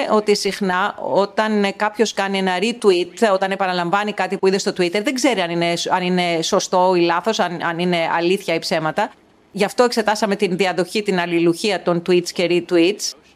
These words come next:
Και θέλαμε επίσης να ερευνήσουμε αν υπήρχαν συναισθήματα στις αντιδράσεις, ε, στις ιστορίες. Και διαπιστώσαμε ότι η έκπληξη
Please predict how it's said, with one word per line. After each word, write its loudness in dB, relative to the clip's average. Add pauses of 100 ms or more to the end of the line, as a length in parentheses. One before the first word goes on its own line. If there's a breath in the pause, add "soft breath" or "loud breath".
(280)
Και 0
θέλαμε 2
επίσης 0
να 2
ερευνήσουμε 0
αν 0
υπήρχαν 0
συναισθήματα 0
στις -2
αντιδράσεις, -2
ε, 2
στις -2
ιστορίες. 0 (640 loud breath)
Και -2
διαπιστώσαμε -2 (300)
ότι 2
η 2
έκπληξη -2